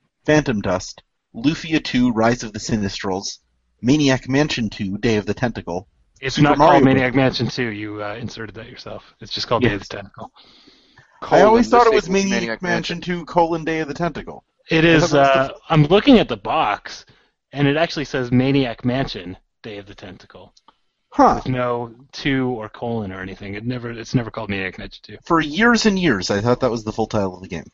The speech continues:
Speaker 2: Nope.
Speaker 1: All right. Maniac Mansion, colon, Day of the Tentacle,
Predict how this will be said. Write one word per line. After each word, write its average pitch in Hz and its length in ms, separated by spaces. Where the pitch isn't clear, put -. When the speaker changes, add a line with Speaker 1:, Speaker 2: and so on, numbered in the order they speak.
Speaker 2:
Nope. 123 160
Speaker 1:
All 175 80
right. 117 240
Maniac 170 560
Mansion, 139 480
colon, 110 400
Day 101 160
of 92 100
the 98 60
Tentacle, 92 500